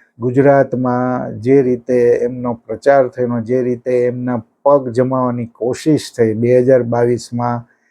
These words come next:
છ ટકા, તેર ટકા જેવું વોટિંગ મળ્યું અને પાંચ બેઠક પણ મળવી અને એના કારણે એ રાષ્ટ્રીય પક્ષ તરીકે સ્થાપિત થયા, સ્ટેટસ મળ્યું.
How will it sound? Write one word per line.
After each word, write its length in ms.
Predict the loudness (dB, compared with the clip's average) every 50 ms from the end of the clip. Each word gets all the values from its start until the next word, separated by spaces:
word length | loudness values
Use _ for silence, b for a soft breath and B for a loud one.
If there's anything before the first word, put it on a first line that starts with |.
| _ _ _ _ _ _ _ 2
છ 100 | 2 2
ટકા, 400 | 4 2 0 2 2 0 0 0 -4 -10 -16 -20 _ _
તેર 220 | 4 6 6 6 4
ટકા 400 | 2 -2 -2 0 2 2 2 2
જેવું 340 | 2 2 2 2 0 0
વોટિંગ 400 | 0 -2 -2 -2 -2 -2 -2 -2
મળ્યું 400 | -4 -4 -4 -6 -8 -8 -12 -16 _ _ _ _ _ _ _ _ _ _ _ _ _ _ _ _ _ _
અને 360 | -2 0 2 4 4 4 2 2
પાંચ 500 | 0 0 0 2 2 2 0 -2 -4 -2
બેઠક 480 | 2 2 2 2 2 0 -2 -2 0
પણ 160 | 0 0 0
મળવી 420 | 2 0 0 2 2 2 4 2 2
અને 220 | 2 0 0 -2
એના 300 | -2 0 0 2 2 0
કારણે 720 | 0 0 0 0 0 0 -2 -2 -2 -2 0 -2 -2 -4 -8 _ _ _ _ _ _ _ _ _ _ _ 2
એ 440 | 4 6 8 8 6 6 4 2 0 -6 -12 -18 _ _ -20 -14 _
રાષ્ટ્રીય 680 | -8 -6 -4 -2 -2 -2 -4 -8 -2 2 4 6 6
પક્ષ 480 | 4 4 2 0 0 0 -2 -6 -14 -16 -18 _ _
તરીકે 720 | -2 0 0 0 0 0 2 4 6 6 4 4 2 -2 -6
સ્થાપિત 680 | -12 -16 -20 -8 -4 -4 -4 0 0 0 0 0 -2 _
થયા, 200 | 0 2 2 2
સ્ટેટસ 600 | 0 -2 -4 _ 0 0 2 4 2 2 2 0 -6
મળ્યું. 400 | -6 -6 -4 -4 -6 -8 -10